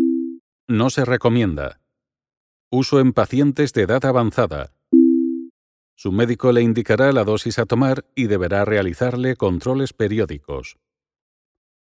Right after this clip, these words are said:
Uso en pacientes con insuficiencia renal o con insuficiencia cardíaca. Su médico le indicará la dosis a tomar y deberá realizarle controles periódicos.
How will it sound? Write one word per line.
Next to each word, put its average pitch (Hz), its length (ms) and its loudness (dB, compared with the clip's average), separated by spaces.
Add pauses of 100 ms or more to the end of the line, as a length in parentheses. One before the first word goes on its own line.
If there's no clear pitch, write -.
(280)
Uso 139 260 0
en 147 120 4
pacientes 147 520 0
con 127 200 2
insuficiencia 117 840 0
renal 131 500 0
o 123 120 -2
con 110 220 0
insuficiencia 113 840 -2
cardíaca. 101 760 -4 (1500)
Su 95 160 -6
médico 117 400 2
le 123 80 4
indicará 123 480 2
la 131 100 2
dosis 113 320 0
a 123 60 0
tomar 143 480 0
y 127 80 0
deberá 110 400 2
realizarle 120 720 -2
controles 127 580 -2
periódicos. 85 840 -4